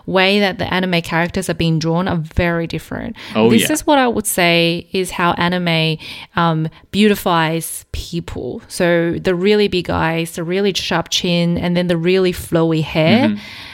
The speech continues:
Speaker 1: So there's a lot of, like, really good-looking guys and girls, and they look really cool. And the girl has very bright fluorescent green hair.
Speaker 2: Oh, yeah.
Speaker 1: And she just looks very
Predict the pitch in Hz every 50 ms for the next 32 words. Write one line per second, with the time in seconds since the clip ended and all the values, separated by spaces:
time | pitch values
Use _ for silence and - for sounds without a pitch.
0 | - - - - - 196 180 175 170 170 170 175 180 202 208 208 214 220 214 220
1 | 226 240 262 269 254 226 226 220 202 180 175 165 165 165 170 175 170 170 170 -
2 | 170 160 160 160 165 - - 175 170 165 170 170 165 - - - 156 156 147 151
3 | 156 - 151 151 151 - - 165 175 - 165 165 160 156 156 160 - - - -
4 | - _ _ _ - 196 185 196 202 220 247 - - 339 339 320 302 269 - -
5 | 202 185 175 170 165 170 185 185 180 175 180 175 185 185 180 202 202 233 233 226
6 | 220 - 214 208 208 208 208 196 170 - - 160 165 160 156 151 147 156 - -
7 | - - - - - - - - _ - - - 180 180 180 175 175 175 180 170
8 | - - - 196 180 180 180 175 175 175 170 170 - - - _ _ _ _ _
9 | - - 170 170 170 175 170 170 180 165 165 175 208 262 311 339 320 - _ _
10 | _ - - - - 90 85 - - 196 196 - - 208 190 - 185 190 - -
11 | - - 240 240 - - - 277 269 262 262 254 247 240 233 226 226 226 220 214
12 | 208 214